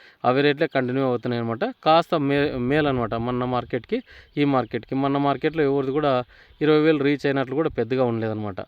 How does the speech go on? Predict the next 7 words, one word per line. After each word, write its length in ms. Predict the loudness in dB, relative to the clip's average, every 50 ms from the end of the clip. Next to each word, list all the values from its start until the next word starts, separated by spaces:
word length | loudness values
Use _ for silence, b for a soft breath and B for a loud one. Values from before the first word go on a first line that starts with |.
| _ b b b b b -10
హుబ్లీ 240 | -6 -2 -2 0 0 0
మార్కెట్లో. 360 | -2 -2 -4 -6 -4 -2 0 2 2
ఈ 20 | 2 4
రోజు 120 | 4 2 2
వచ్చేపాటుకు 420 | 2 0 0 0 -2 -2 -4 -8 -6 -2 0
కాస్త 200 | -2 0 -2 -6 -4 -2 -2
పర్లేదు, 320 | -2 0 -2 -4 -4 -6